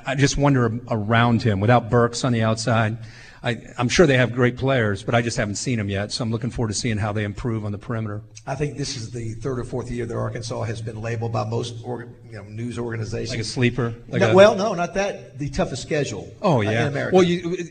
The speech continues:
Speaker 1: you got the S E C West, and you, for
Speaker 2: Which
Speaker 1: fun,
Speaker 2: is
Speaker 1: you can
Speaker 2: enough.
Speaker 1: throw in Cincinnati, and then go, go to Provo. By the way, going to Provo is no joke. I mean, that is a hard, that's a seventy-five, eighty thousand seat stadium, and they are ornery. They are a physical, nasty team every year.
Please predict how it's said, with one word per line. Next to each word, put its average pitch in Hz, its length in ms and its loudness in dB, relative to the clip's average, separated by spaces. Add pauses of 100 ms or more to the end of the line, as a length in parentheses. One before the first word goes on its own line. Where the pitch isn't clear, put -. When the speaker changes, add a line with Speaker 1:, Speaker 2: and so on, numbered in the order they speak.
(140)
Speaker 1:
you 180 120 -10
got 214 120 -6
the 147 200 -14
S 175 180 -6
E 156 40 -8
C 131 180 -8
West, 160 280 -4
and 139 100 -4
you, 131 140 -4
for - 180 -10
Speaker 2:
Which 127 100 -6
Speaker 1:
fun, 180 140 0
Speaker 2:
is 160 40 -2
Speaker 1:
you 139 80 0
can 160 40 2
Speaker 2:
enough. - 140 2
Speaker 1:
throw 156 140 4
in 135 100 0
Cincinnati, 160 560 -2
and 127 80 -2
then 123 60 -4
go, 131 160 -4
go 143 180 -2
to 123 60 0
Provo. 131 500 -2 (200)
By 180 80 0
the 190 60 4
way, 165 100 4
going 175 220 2
to 156 60 -4
Provo 147 480 2
is 117 240 -2
no 151 720 2 (280)
joke. 123 440 0 (180)
I 131 40 -2
mean, 127 80 2
that 165 140 4
is 117 140 -2
a 110 140 -2
hard, 147 420 -2 (180)
that's - 160 -2
a 139 40 -2
seventy-five, 170 580 0
eighty 156 200 0
thousand 139 320 -4
seat 127 200 -6
stadium, 139 440 -2 (280)
and 120 140 0
they 147 160 4
are 113 260 0
ornery. 127 460 0
They 147 160 0
are 113 140 2
a 95 260 -12 (180)
physical, 151 540 2
nasty 139 680 -4
team 135 460 -2
every 127 380 0
year. 110 500 0